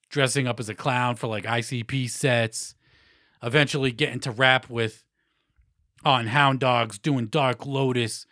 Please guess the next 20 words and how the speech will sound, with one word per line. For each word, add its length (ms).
Psychopathic 720
Riders, 680
going 280
into 200
One 260
Less 220
G 180
in 100
the 60
Hood. 200
It 100
was 140
a 20
really 340
dope 360
interview 400
to 80
break 320
down 460
the 80